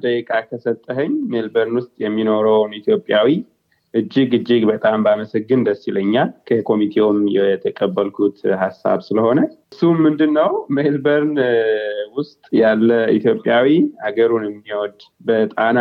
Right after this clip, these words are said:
ጉዳይ ላይ ከፊታቸው ስንቆም ምንም ሳያሳፍሩን፣ እ፣ በአንድ፣ በአንድ ቀን የገቢ ማሰባሰብ ፕሮግራም ይሄን ያህል ብር አዋጥተው ሰጥተውን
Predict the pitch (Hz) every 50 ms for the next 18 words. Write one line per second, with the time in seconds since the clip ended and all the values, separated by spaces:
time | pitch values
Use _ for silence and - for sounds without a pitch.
0 | 120 113 113 117 110 - 117 110 110 107 107 107 107 104 - 113 110 - - -
1 | 110 107 107 - 113 107 - - 113 107 104 - - 131 147 180 269 - - _
2 | _ - - - _ _ _ _ - 120 131 139 135 131 131 131 117 113 110 110
3 | - 113 110 110 - - 131 127 135 156 180 - - - 110 104 104 104 104 101
4 | 98 120 127 135 143 151 143 127 - - - 113 123 127 131 127 123 123 120 -
5 | - - 107 104 107 107 107 101 92 110 104 104 107 107 104 104 104 - - 107
6 | 104 104 101 98 - 104 98 - - 110 104 101 113 127 147 185 - - 135 120
7 | 113 107 107 107 107 107 104 101 101 95 101 110 110 - 104 98 95 98 101 101
8 | - - 107 107 101 - 117 117 117 - 143 156 185 254